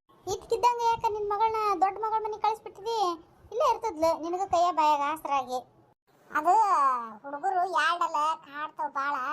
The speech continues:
Speaker 2: ಅದಕ್ಕ "ಯವ್ವ, ನಾಲ್ಕು ದಿನ ಕರ್ಕೊಂಡ್ ಹೋಗ್ಕೊಂಡ್ಬೇ, ಹುಡುಗರ್ನ ಹಿಡಿದು ಹಿಡಿದು ಸಾಕಾಗೈತ್ ನನಗ" ಅಂತಂದದ್ಲವ, ಅದಕ್ಕೆ ಕರ್ಕೊಂಡ್ ಹೋಗು ಅಂದೆ. ಯಾಕ ಅಕ್ಕನ ಮನೆ ತಂಗಿ ಹೋಗ್ಬಾರ್ದೇನ? ಏನ್ ಬಿಡವ, ಎಲ್ಲ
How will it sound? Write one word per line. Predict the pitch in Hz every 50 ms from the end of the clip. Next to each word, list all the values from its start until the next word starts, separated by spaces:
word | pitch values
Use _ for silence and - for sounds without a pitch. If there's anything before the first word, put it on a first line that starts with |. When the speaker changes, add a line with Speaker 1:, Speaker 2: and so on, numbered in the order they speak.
| 320 302 277 _ _ _ _ _ _ - 277
Speaker 2:
ಅದಕ್ಕ | 277 285 349 349 -
"ಯವ್ವ, | 285 294 294 285 285 285 285
ನಾಲ್ಕು | 262 247 - -
ದಿನ | 294 294 302 -
ಕರ್ಕೊಂಡ್ | 285 - - 277 277
ಹೋಗ್ಕೊಂಡ್ಬೇ, | 277 - 285 269 254 240 269
ಹುಡುಗರ್ನ | 294 285 285 277 262 277 302 285 285 277
ಹಿಡಿದು | 269 262 269 269 294 277 277
ಹಿಡಿದು | 269 277 269 269 -
ಸಾಕಾಗೈತ್ | 277 247 247 254 269 285 - 302 269 285 277 277
ನನಗ" | 269 247 247 233 262 269 294 302 285 - - - - - - - - 330 320
ಅಂತಂದದ್ಲವ, | 285 277 277 - 311 285 285 269 254 247 233 233 294 349 370 339
ಅದಕ್ಕೆ | 339 403 381 -
ಕರ್ಕೊಂಡ್ | 349 302 - - 285 269 262
ಹೋಗು | 254 247 240 262
ಅಂದೆ. | 254 240 240 240 269 277 - - _ _ _ _ _ _ _ -
ಯಾಕ | 403 403 392 - 453 440 427 - _ -
ಅಕ್ಕನ | - - - 415 392 381
ಮನೆ | 381 370 359 370
ತಂಗಿ | 359 370 370 359
ಹೋಗ್ಬಾರ್ದೇನ? | 349 320 294 254 240 240 254 320 427 539 523 - - - _ _ _ - - 381 415 466
ಏನ್ | 494 508 539 523 427
ಬಿಡವ, | 453 440 427 403 349 311 - - - 349 349
ಎಲ್ಲ | 370 381 403 415 415 415 415 403 403 403